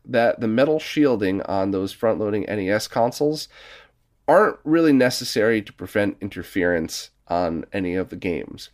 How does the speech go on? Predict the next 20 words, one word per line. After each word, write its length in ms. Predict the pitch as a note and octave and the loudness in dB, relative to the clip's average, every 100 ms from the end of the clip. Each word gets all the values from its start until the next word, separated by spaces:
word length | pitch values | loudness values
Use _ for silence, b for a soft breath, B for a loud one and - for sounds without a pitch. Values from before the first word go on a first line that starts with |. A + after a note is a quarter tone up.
| - | -4
Now, 160 | A2 | 0
I 60 | A2+ | 0
haven't 360 | A#2+ E3 E3+ | 2 0 2
done 140 | D3+ D3+ | 2 2
a 40 | |
detailed 640 | A#2+ A#2+ A2+ A2 F#2+ D2 - | 0 -2 -2 -2 -2 -4 -6
test 320 | - B2+ - | -2 -2 -4
yet. 360 | F#2+ G#2+ B2 - - B B | -2 2 2 0 -12 B B
I 100 | G2 | 2
will 220 | G#2+ G#2 | 2 2
soon, 420 | - C3 A#2+ A#2+ | 2 2 4 4
<laughs> 80 | G#2+ | 4
pro-, 100 | G#2 | 2
probably 580 | - - - A2+ G2+ G2 | 0 -2 0 0 2 4
when 120 | F#2+ | 4
I 60 | F2+ | 2
get 180 | F#2 | 0
the 100 | - | -2
case, 340 | - G#2+ G2 - | -2 0 0 -4
but 360 | _ F#2+ G2+ | _ -4 -4